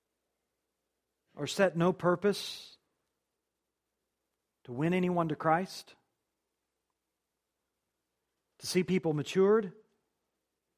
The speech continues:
They take little aim to win the weak, to reach those who are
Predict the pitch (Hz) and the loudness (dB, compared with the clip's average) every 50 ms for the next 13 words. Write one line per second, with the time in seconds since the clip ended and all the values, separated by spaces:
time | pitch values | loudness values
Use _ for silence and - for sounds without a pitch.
0 | _ _ _ _ _ _ _ _ _ _ _ _ _ _ _ _ _ _ _ _ | _ _ _ _ _ _ _ _ _ _ _ _ _ _ _ _ _ _ _ _
1 | _ _ _ _ _ _ _ _ _ _ - 160 - 185 185 151 160 160 180 196 | _ _ _ _ _ _ _ _ _ _ -14 -6 -2 -2 0 2 2 4 4 4
2 | 208 208 175 175 180 185 196 208 214 220 208 - 165 151 147 160 180 196 208 202 | 4 4 2 2 2 2 2 4 2 0 0 -2 -4 -2 0 2 2 2 2 2
3 | 185 170 160 160 170 190 202 226 226 - - - - - _ _ _ _ _ _ | 2 2 2 2 2 4 4 2 2 -2 -6 -18 -20 -20 _ _ _ _ _ _
4 | _ _ _ _ _ _ _ _ _ _ _ _ _ _ _ _ _ _ _ _ | _ _ _ _ _ _ _ _ _ _ _ _ _ _ _ _ _ _ _ _
5 | _ _ _ _ _ _ _ _ _ _ _ _ _ _ _ _ _ _ _ _ | _ _ _ _ _ _ _ _ _ _ _ _ _ _ _ _ _ _ _ _
6 | _ _ _ _ _ _ _ 151 143 139 175 208 208 - - - 190 185 190 202 | _ _ _ _ _ _ _ -6 0 2 2 2 2 0 0 4 6 6 6 6
7 | 208 208 - - 180 180 175 175 165 156 156 151 147 143 | 4 2 0 0 0 2 4 6 6 6 4 2 -2 -6